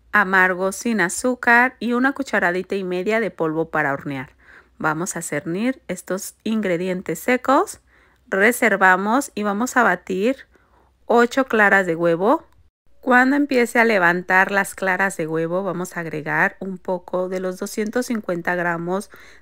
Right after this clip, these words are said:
de azúcar. Vamos a agregar un poco de este azúcar y vamos a batir hasta que tengamos un merengue con picos suaves. Vamos a reservar.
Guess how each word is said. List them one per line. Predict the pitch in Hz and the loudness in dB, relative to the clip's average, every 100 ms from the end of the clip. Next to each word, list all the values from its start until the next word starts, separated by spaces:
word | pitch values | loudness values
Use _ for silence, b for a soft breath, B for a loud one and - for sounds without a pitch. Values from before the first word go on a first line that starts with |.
| - | -6
de | 180 | 0
azúcar. | 165 - - 185 - 180 240 - - - _ | 0 -2 -8 -8 -2 0 0 -2 -14 -20 _
Vamos | 170 180 175 | -10 -8 -8
a | |
agregar | 160 156 151 | -8 -8 -8
un | 156 | -8
poco | 151 - 151 - 202 | -8 -10 -8 -4 -4
de | 226 | -4
este | 175 - | -6 -8
azúcar | 156 - 220 - 190 254 - _ _ | -12 -8 -6 0 0 0 -4 _ _
y | - 233 | -8 -4
vamos | 220 220 - | -2 -2 0
a | 220 | 0
batir | 180 - 196 233 | 0 -2 -2 0
hasta | 202 - | -2 -4
que | - | -8
tengamos | 180 180 175 175 185 247 - - _ _ _ | -8 -6 -4 -4 -2 -4 -6 -16 _ _ _
un | - 220 | -4 -2
merengue | 220 208 214 220 240 | -2 -2 -4 -2 -4
con | - 190 | -4 -6
picos | - 185 - 180 | -4 -4 -4 -6
suaves. | - 147 131 131 - - _ _ _ _ _ _ _ _ _ _ _ _ _ _ _ | -4 -2 -2 -6 -14 -20 _ _ _ _ _ _ _ _ _ _ _ _ _ _ _
Vamos | 165 160 165 - _ _ _ _ | -4 -4 -8 -12 _ _ _ _
a | 165 160 | -8 -6
reservar. | 160 - 175 190 170 190 | -6 -6 -6 -2 2 2